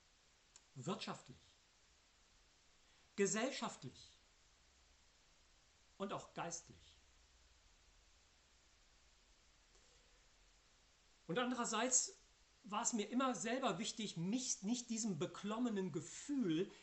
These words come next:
nicht meiner Angst hinzugeben, sondern auf unseren Gott zu vertrauen,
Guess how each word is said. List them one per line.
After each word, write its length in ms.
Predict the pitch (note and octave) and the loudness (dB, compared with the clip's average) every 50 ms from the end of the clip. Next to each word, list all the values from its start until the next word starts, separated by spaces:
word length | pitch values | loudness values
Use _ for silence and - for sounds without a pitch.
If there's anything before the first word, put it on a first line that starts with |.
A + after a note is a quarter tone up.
| - - | -14 -6
nicht 220 | - F3+ F#3+ - - | -4 -4 -4 -2 0
meiner 380 | F#3 F3+ F3+ F3+ D#3 - - F3 | 0 0 0 0 -2 -4 -4 -4
Angst 320 | F#3+ A3 A#3 - - - | -2 -2 -2 -4 -4 -2
hinzugeben, 800 | F3 D#3+ D3+ - - D#3 C3+ B2+ C3+ C3 C#3 C#3+ E3 E3+ F3+ - - - - - - - - - - - - | -2 -2 -2 -2 -2 -4 -2 -2 -2 -2 -2 -2 -4 -4 -6 -10 -14 -20 -20 -20 -20 -20 -20 -20 -20 -18 -6
sondern 300 | - D#3+ D#3+ F3 E3 D#3+ | -2 0 0 0 0 -2
auf 180 | - D#3+ D3+ - | -4 -6 -8 -6
unseren 340 | - D#3+ D3 D#3 D3+ D3+ C#3 | -4 -4 -2 -2 -2 -2 -2
Gott 180 | C#3+ C#3+ C#3+ | -2 -4 -4
zu 240 | - - - - C#3 | -6 -10 -10 -10 -10
vertrauen, 720 | C3 - C3+ - - - C#3+ C3+ C3+ D3 D3+ E3 E3+ E3+ | -8 -8 -8 -8 -6 -4 -4 -2 -2 -2 -2 -4 -6 -8